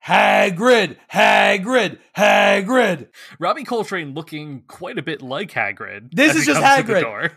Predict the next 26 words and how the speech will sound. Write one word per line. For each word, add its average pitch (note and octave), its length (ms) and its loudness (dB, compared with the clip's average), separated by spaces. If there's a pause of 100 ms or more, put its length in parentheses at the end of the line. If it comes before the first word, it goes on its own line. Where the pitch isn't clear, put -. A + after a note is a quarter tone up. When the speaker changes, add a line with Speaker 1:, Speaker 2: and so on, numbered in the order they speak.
Speaker 1:
This D#4 300 2
is C#4 220 0
just G3 600 0
Hagrid. G#3+ 580 2
That's G#3 240 -2 (120)
all B3+ 320 4
that's B3+ 180 0
happening G#3+ 500 0
here. D3 340 -6 (500)
It's A3+ 260 -2
hysterical. A#3+ 1120 0 (260)
I C#4 280 4
swear, D4 520 2
when B3 120 0
I C4 120 4
first C#4 360 -4
watched B3+ 420 -4
this, F3+ 280 -10 (220)
it C4 80 -4
was, A#3 120 -4
like, G3+ 160 -8
two C4+ 180 -6
thousand B3+ 560 -2
two C#4 300 -4
or G3 120 -2
so. F3 460 -4